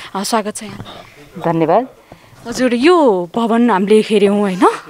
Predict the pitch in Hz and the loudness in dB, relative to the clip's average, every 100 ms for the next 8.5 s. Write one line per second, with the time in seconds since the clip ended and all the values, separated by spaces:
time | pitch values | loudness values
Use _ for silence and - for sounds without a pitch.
0 | - 196 190 185 185 214 214 208 202 185 | -14 -8 -6 -6 -6 -2 0 0 -2 -4
1 | 175 180 190 220 208 190 190 202 185 175 | -6 -6 0 0 -2 -6 -6 -6 -8 -8
2 | 196 190 - - - - - 220 208 196 | -6 -6 -8 -12 -14 -14 -4 -2 0 -2
3 | 165 175 196 190 185 175 180 196 185 220 | -6 -6 -6 -6 -8 -8 -10 -8 -6 -6
4 | 214 - - - 403 453 254 262 247 247 | -6 -12 -20 -4 0 2 0 -2 -2 -2
5 | 226 214 202 196 196 175 180 - 180 - | 0 -2 -2 -4 -6 -6 -8 -12 -12 -20
6 | - - - 196 185 180 175 156 185 220 | -20 -18 -10 -4 2 4 4 4 4 4
7 | 208 180 - 208 240 220 226 240 247 - | 4 0 -2 0 0 -2 0 2 2 2
8 | 190 - 190 196 | -2 -2 -4 -4